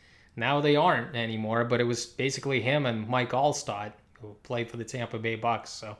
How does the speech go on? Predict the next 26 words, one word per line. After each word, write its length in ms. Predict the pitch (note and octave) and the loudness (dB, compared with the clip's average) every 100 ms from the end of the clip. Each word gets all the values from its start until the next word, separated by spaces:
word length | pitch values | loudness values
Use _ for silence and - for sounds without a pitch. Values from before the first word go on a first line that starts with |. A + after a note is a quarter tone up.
| _ | _
uh, 260 | B2 C3 C3 | 4 6 8
yeah, 160 | D3+ G3 | 8 8
let's 240 | B2+ B2+ | 6 2
keep 260 | - F3+ F3+ | 6 6 10
that 220 | F3+ D#3+ | 10 10
lineage 500 | F3 F3+ E3+ D3+ B2+ | 8 8 6 4 6
going. 540 | D#3+ E3+ D3+ A2+ G#2+ | 8 10 8 2 -2
I 40 | A2 | -6
mean, 220 | A#2 A#2 | -4 -2
I'm, 300 | A#2 B2 A#2 - | -2 -2 -6 -2
I'm 180 | C3 D3 | 2 6
all 200 | F3 D#3+ | 8 8
about 400 | D3+ E3+ B2 A2+ | 8 6 4 -4
that. 240 | G#2 G#2 | -8 -6
I, 140 | G#2+ - _ _ | -6 -8 _ _
I 100 | A#2+ | 0
hope 240 | B2 D3+ D3+ | 2 2 2
this 140 | C#3+ | -2
kid 260 | - C3 B2 | -2 -4 -2
makes 320 | A#2+ A#2 - | -2 -4 -8
it. 140 | G2+ - | -14 -2
Obviously, 520 | D#3 E3 F3 - F3+ D#3 | 4 6 6 4 2 2
that 360 | D#3+ D#3 - | 2 2 -2
puts 500 | - D3+ D3 - - - | -2 -2 -2 -6 -10 0
a 80 | C3 | 2
wrap 500 | A#2+ B2 D3 F3 | 6 6 6 4